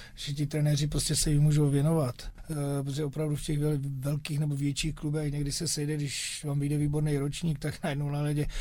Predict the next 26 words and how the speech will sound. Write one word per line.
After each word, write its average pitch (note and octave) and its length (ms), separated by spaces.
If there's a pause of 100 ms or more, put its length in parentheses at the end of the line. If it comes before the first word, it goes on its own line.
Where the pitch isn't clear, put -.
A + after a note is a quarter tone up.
(160)
na D3 80
ty D3+ 140
přípravce, D#3 680
kde D3+ 120
třeba D3 240
na D3 60
začátku C#3+ 440
jsou D#3+ 120
dva D3 160
ročníky, D3 440
tak C#3+ 140
se D#3+ 100
vám D3 80
tam D3+ 140
sejde D3 220
čtyřicet D3 380
dětí C#3+ 280
a - 20
není D#3 240
to D3+ 100
jednoduché D3+ 420
ten D3 200 (380)
trénink D3 340
pro D3+ 80
ně D#3+ 120
připravit D#3 560